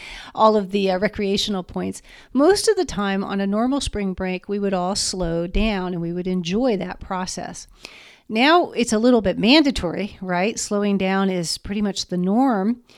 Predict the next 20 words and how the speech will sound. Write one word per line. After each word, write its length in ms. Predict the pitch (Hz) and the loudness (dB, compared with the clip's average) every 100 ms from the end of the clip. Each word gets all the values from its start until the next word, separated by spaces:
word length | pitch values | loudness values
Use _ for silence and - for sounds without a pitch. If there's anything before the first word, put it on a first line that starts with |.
| - - - _ - | -20 -20 -20 _ 0
And 480 | 240 254 254 240 - _ _ - | 4 4 4 2 -6 _ _ -6
there 300 | 220 311 285 | 2 2 4
are 120 | 294 | 2
so 240 | - 302 | 2 4
many 240 | 302 302 277 | 4 4 2
things 300 | 277 277 254 | 2 2 2
that 180 | 233 | -2
can 200 | - 226 | -2 -4
come 320 | - - 311 349 | -4 -2 0 0
from 200 | 294 214 | 0 0
slowing 480 | - 202 180 170 | 0 0 0 -2
down 460 | 160 170 165 165 175 - - - | -2 -2 -2 -2 -4 -8 -20 -6
that 180 | - 226 - | -2 -2 -2
actually 560 | 226 277 - 254 214 | -2 0 0 0 0
benefit 580 | 190 - 214 311 - - | -2 0 2 2 0 -4
performance 680 | - 190 - 190 175 175 - - | -4 -6 -4 -2 -2 -4 -8 -4
and 260 | 185 165 | -4 -2
boost 320 | - 269 - | 0 2 2
it 140 | 196 170 | -2 -4
incredibly. 800 | 175 160 - 190 180 - - | -6 -6 -4 -4 -4 -8 -12